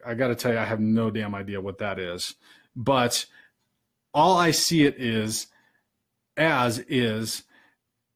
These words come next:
simply stirring the pot of deceit and deception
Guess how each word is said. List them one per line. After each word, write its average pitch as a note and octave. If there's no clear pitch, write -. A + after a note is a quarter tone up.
simply F3
stirring E3
the F#3+
pot B2
of A#2
deceit F3
and C#3
deception B2